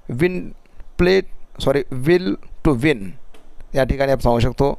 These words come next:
पॉझिटिव्ह ॲटिट्यूड or confidence, fitness and stamina, there is mental fitness and physical fitness, there is also immunity, आपण असे पॉइंट्स इथं ॲड करू शकतो.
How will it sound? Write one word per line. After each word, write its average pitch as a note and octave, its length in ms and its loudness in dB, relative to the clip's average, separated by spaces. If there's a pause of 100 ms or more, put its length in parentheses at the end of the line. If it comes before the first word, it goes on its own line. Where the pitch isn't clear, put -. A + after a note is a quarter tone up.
(300)
पॉझिटिव्ह D#3 460 4
ॲटिट्यूड B2 500 2 (220)
or D3+ 100 4 (120)
confidence, A#2 680 2 (720)
fitness E3 480 4
and D#3 160 2
stamina, B2 540 2 (840)
there C#3 300 4
is C#3+ 220 -2 (100)
mental C3+ 540 0
fitness C#3+ 480 0 (140)
and D#3 220 -2 (360)
physical F3+ 400 2
fitness, B2 500 0 (1400)
there C#3 120 4
is D#3+ 60 6
also D3 300 4 (500)
immunity, D#3 540 4 (360)
आपण C3 240 4
असे B2 260 4
पॉइंट्स A#2+ 260 4
इथं A#2+ 200 2 (360)
ॲड C#3+ 220 6
करू C#3 140 4
शकतो. D#3+ 360 2